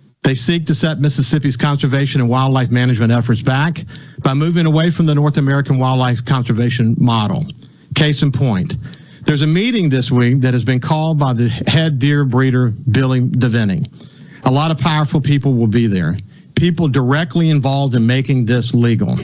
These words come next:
or potentially making this legal. They will be wined and dined at the exclusive private Capitol Club in downtown Jackson, and they will hear only one side of the story.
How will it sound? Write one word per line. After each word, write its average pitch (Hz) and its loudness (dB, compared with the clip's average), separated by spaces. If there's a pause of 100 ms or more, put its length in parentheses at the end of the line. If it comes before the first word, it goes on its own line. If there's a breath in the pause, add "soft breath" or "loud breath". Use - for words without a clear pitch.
(100)
or 120 0
potentially 127 0
making 101 0
this 95 0
legal. 90 0 (920 loud breath)
They 160 2
will 214 -2
be 214 0
wined 196 2
and 180 2
dined 175 2
at 139 0
the 143 0
exclusive 151 0
private 147 0
Capitol 147 0
Club 143 0
in 120 0
downtown 131 0
Jackson, 151 0
and 123 2
they 139 2
will 135 0
hear 151 0
only 147 2
one 139 2
side 135 -2
of 117 -2
the 113 0
story. 95 -4